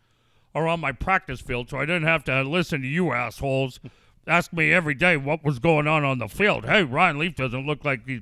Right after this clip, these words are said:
playing so good." "Oh, is that right, Captain Obvious?" <laughs> Right, Eddie? "Geez, a big, tall fence between my office and yours would be." "Oh, you son of a bitch. You son of a bitch.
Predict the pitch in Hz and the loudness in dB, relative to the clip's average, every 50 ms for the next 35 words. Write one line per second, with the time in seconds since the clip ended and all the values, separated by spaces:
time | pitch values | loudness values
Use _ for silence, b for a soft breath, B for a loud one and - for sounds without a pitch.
0 | - - 165 165 165 143 104 139 135 135 127 147 127 B B B B B 240 262 | -4 -2 -2 -2 -2 -2 -4 -4 -4 -2 -2 -2 -4 B B B B B 6 8
1 | 240 202 196 156 214 208 190 175 180 220 269 - - 202 240 277 - 254 247 269 | 8 6 4 4 4 2 2 2 2 0 0 0 -2 -2 -2 0 0 0 0 2
2 | 247 254 262 240 262 294 311 339 320 - - - - - - - - - - - | 2 2 2 4 4 4 4 4 2 2 -2 -12 -20 -18 -16 -14 -14 -14 -14 -14
3 | - 1077 1077 1077 1077 1077 1077 1077 1077 1077 1077 - - 131 175 214 214 240 254 262 | -14 -14 -12 -14 -14 -12 -12 -12 -12 -12 -12 -10 -2 2 4 4 6 6 4 4
4 | 285 277 - - - _ _ _ _ _ _ _ _ _ _ _ _ _ _ _ | 4 2 0 -2 -10 _ _ _ _ _ _ _ _ _ _ _ _ _ _ _
5 | - - 175 165 139 - 120 107 - - 175 185 - _ - 143 175 170 151 - | -12 -8 -8 -8 -8 -8 -12 -12 -10 -8 -8 -8 -8 _ -10 -8 -8 -8 -10 -12
6 | - - - 196 196 - - - - - 139 117 - - 160 156 143 139 143 156 | -12 -10 -8 -6 -6 -6 -8 -10 -10 -10 -10 -10 -10 -8 -6 -6 -6 -6 -6 -6
7 | 160 165 160 160 160 160 - - 143 120 - - 104 107 113 135 175 214 208 151 | -6 -8 -8 -8 -8 -10 -10 -10 -14 -14 -12 -12 -12 -12 -10 -8 -6 -6 -6 -8
8 | - 98 92 85 - 110 110 b b b b b b b b _ 160 175 196 196 | -8 -12 -14 -12 -12 -14 -14 b b b b b b b b _ 0 2 2 4
9 | 196 185 170 160 160 175 190 175 - - - 175 170 170 170 156 160 147 123 101 | 4 4 4 2 0 0 -2 -2 -4 -4 0 0 0 0 0 0 -2 -2 -2 0
10 | - 139 120 101 - - - - - - - _ _ _ _ _ _ _ _ _ | 0 0 0 0 -4 -10 -14 -14 -16 -18 -20 _ _ _ _ _ _ _ _ _
11 | - - 143 139 123 - - - - - 208 220 220 220 202 208 180 127 - - | -4 0 2 2 2 0 -4 -10 0 2 4 4 4 4 2 0 0 0 0 0
12 | 165 151 120 - - - - - | 0 0 0 -2 -8 -16 -18 -20